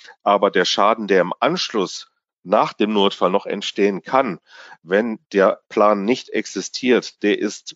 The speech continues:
mit Sicherheit auch nicht ganz, ähm, auch nicht ganz, äh, von Pappe. Also insofern, ähm, Notfall ist auf der einen Seite, ähm, qua Be-, ähm, Begriff und auch Situation, ähm, schon mal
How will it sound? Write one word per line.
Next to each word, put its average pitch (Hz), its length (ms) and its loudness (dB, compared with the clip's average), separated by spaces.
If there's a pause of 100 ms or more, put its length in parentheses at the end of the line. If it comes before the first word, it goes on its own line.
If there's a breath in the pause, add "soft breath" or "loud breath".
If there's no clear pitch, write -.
mit 101 240 -6
Sicherheit 110 760 0
auch 107 220 0
nicht 104 200 -8
ganz, 101 420 -2
ähm, 92 440 0 (560 loud breath)
auch 90 180 -2
nicht 98 160 -6
ganz, 90 420 0
äh, 87 380 0
von 95 220 -2
Pappe. - 340 0
Also 85 200 -4
insofern, 101 600 0 (560 loud breath)
ähm, 98 400 2
Notfall 127 540 2
ist - 360 -10
auf 98 160 -6
der - 140 -2
einen 107 260 0
Seite, 104 540 4 (560 loud breath)
ähm, 90 640 -2 (600)
qua 92 360 2
Be-, 82 460 -4
ähm, 80 440 -2
Begriff 90 520 0
und 95 200 -6
auch 85 180 -2
Situation, 107 840 -2 (140)
ähm, 110 420 0
schon 117 200 -2
mal 110 280 4